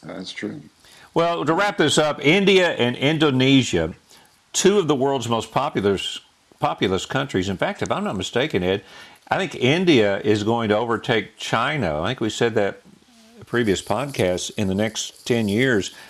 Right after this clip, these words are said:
Speaker 2: in population. Uh, they went from fifty-five percent electric, um, uh, providing electric in their country in two thousand five. That's not that long ago.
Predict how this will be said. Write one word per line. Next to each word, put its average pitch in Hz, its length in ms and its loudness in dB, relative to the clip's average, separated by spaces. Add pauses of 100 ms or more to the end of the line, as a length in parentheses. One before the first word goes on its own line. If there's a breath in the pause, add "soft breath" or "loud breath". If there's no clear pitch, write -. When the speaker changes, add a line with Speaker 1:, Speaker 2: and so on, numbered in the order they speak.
Speaker 2:
in 95 120 -4
population. 101 920 -2 (720 loud breath)
Uh, 104 140 2
they 135 220 0
went 180 240 0
from 117 160 0
fifty-five 196 640 2
percent 135 500 0
electric, 113 920 -2
um, 92 520 -4 (380)
uh, 85 240 -2
providing 110 420 -2
electric 107 520 -2
in 92 80 0
their 85 100 -2
country 82 540 -4 (180)
in 120 300 -2
two 196 200 2
thousand 143 520 -2
five. 143 520 -4 (140)
That's - 160 -4
not 226 120 -2
that 196 140 -4
long 180 180 -2
ago. 90 340 -2